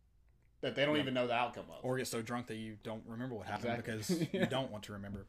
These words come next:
Speaker 2: Not that
Speaker 1: Exactly.
Speaker 2: I've never done that, but
Speaker 1: <laughs>
Speaker 2: yeah, it's a
Speaker 1: You sound like you're speaking from experience.
Speaker 2: I, I don't. I don't speak from experience. <laughs> Um, that, yeah, it's,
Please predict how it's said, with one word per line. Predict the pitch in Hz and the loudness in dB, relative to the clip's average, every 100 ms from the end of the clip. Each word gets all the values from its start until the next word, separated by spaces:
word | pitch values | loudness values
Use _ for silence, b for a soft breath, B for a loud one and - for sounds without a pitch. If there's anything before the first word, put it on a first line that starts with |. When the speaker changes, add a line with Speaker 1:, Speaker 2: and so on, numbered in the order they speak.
| - | -2
Speaker 2:
Not | 147 | 0
that | - | 2
Speaker 1:
Exactly. | 147 151 170 | 4 8 8
Speaker 2:
I've | |
never | 127 101 | 6 0
done | 90 | -6
that, | 82 80 - | -10 -12 -12
but | - - - 190 185 - - - | 2 4 4 2 2 -4 -8 -12
Speaker 1:
<laughs> | - - - - - - - - - - | -14 -18 -20 -20 -20 -20 -20 -20 -20 -20
Speaker 2:
yeah, | - 98 | -10 -6
it's | 110 | -2
a | 147 127 117 110 | 0 2 0 -4
Speaker 1:
You | 127 151 | -6 -4
sound | 147 226 | -2 -2
like | 247 | -2
you're | 139 110 | 0 0
speaking | 139 131 | 0 -4
from | 117 107 | -4 -6
experience. | 92 117 123 | -8 -8 -2
Speaker 2:
I, | 113 107 | 0 2
I | |
don't. | 120 135 113 | 2 0 0
I | 101 | -4
don't | 120 | -6
speak | 117 117 | -4 -6
from | 98 | -6
experience. | 90 104 104 - 190 | -6 -6 -6 -6 0
<laughs> | |
Um, | 139 139 135 127 | 4 4 4 2
that, | 127 170 - - - | 4 4 2 -6 -4
yeah, | 160 127 | 0 2
it's, | 104 131 - - | 0 -4 -4 -6